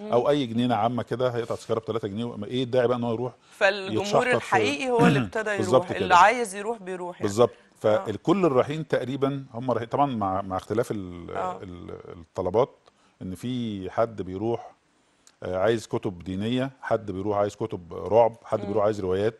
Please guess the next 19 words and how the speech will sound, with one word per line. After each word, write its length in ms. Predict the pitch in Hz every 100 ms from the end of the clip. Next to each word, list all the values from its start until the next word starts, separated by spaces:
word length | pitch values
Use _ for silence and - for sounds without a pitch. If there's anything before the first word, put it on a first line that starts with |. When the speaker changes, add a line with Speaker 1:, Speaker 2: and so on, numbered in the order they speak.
| -
Speaker 1:
مم. 180 | 214 214
Speaker 2:
حد 120 | 107
عايز 120 | 113 -
كتب 240 | 139 110
علميه، 440 | 98 104 117 117 - -
حد 100 | 127
Speaker 1:
مم. 60 |
Speaker 2:
بيعمل 160 | 127 131
بحث، 420 | 113 110 - - - _ _ _ _
Speaker 1:
مم. 80 | -
Speaker 2:
ماجستير 400 | 98 95 - 120
او 100 | 110
دكتوراه. 420 | 95 - 98 110 117 _ _ _ _ _ -
آه، 760 | 104 104 101 104 98 98 95
حد 320 | - 139 135
بيحاول، 720 | 110 104 - 143 156 123 104 95
آه، 840 | 90 90 90 90 92 90 95 92
آه، 60 | 95
ت-، 60 | -